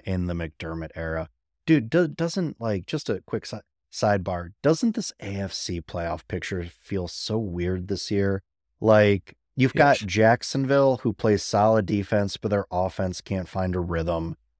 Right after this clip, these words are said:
Speaker 1: And they, they've never proven anything before other than that comeback win against, again, the dumbest team in the league in the L A Chargers. Um, then you've got Baltimore, who seems disinterested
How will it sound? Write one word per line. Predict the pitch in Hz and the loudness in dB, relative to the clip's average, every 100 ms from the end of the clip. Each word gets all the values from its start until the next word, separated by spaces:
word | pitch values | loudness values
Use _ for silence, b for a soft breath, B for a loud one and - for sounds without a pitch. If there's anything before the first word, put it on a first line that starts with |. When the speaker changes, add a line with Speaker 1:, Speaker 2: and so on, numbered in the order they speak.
| _ | _
Speaker 1:
And | - 113 | 0 2
they, | 110 - | 2 2
they've | 107 101 | 2 4
never | 104 123 110 - _ - | 4 4 2 -2 _ -14
proven | - 127 135 104 90 | 2 4 6 2 0
anything | 85 92 87 82 85 85 | -4 -4 -4 -6 -8 -8
before | 80 110 110 - | -6 -4 -2 -2
other | 101 101 | -2 0
than | 95 | 0
that | 92 87 | -2 -2
comeback | - 98 95 92 | 0 0 0 0
win | 95 98 92 | 0 0 0
against, | 85 92 - | -2 -4 -4
again, | 90 95 87 82 82 - _ _ _ | -4 -2 0 -2 -6 -12 _ _ _
the | 101 98 | -2 0
dumbest | 90 98 98 - - | 4 4 4 0 0
team | 110 98 | 2 2
in | |
the | 90 | 0
league | 87 92 85 87 | -2 -2 -2 -4
in | 82 | -4
the | 82 | -2
L | 85 | 0
A | 82 78 | -2 -2
Chargers. | 92 90 - 57 107 - - _ _ _ - | -4 -6 -6 -6 -6 -8 -14 _ _ _ -2
Um, | 104 101 98 98 95 98 _ _ _ _ _ _ | 2 2 2 0 -2 -6 _ _ _ _ _ _
then | 123 | 2
you've | 139 | 4
got | - 143 98 | 4 2 2
Baltimore, | 107 110 - 123 123 110 | 2 2 2 2 4 2
who | 113 | 0
seems | - 104 98 | 0 -2 0
disinterested | - 107 113 104 113 - - 107 104 127 | 0 0 0 -2 -4 -4 2 2 2 -2